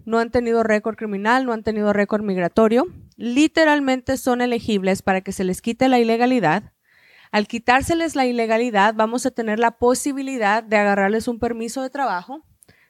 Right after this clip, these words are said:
Teniendo el permiso de trabajo, van a tener la posibilidad de brincar hacia una tarjeta de residencia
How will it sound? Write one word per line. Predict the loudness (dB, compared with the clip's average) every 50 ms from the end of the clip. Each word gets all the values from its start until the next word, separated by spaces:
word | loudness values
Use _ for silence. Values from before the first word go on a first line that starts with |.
| _ -2
Teniendo | 0 2 4 4 4 4 4
el | 2 2
permiso | 0 -2 -2 -2 -4 0 0
de | 0 0
trabajo, | 2 2 4 6 6 4 4 2 2 2
van | 4 4 4
a | 2
tener | 2 2 2 2 4 4
la | 4 4
posibilidad | 4 2 2 2 0 0 2 2 2 4 4 2 2 0
de | -2 -6
brincar | -8 -8 -10 -10 -8 -4 -4 -2 -2 -2
hacia | -4 -6 -6 -8
una | -6 -6 -8
tarjeta | -8 -6 -4 -4 -4 -4 -2 -2
de | -2
residencia | -2 -2 -4 -4 -4 -4 -4 -4 -6 -4 -4 -4 -4 -6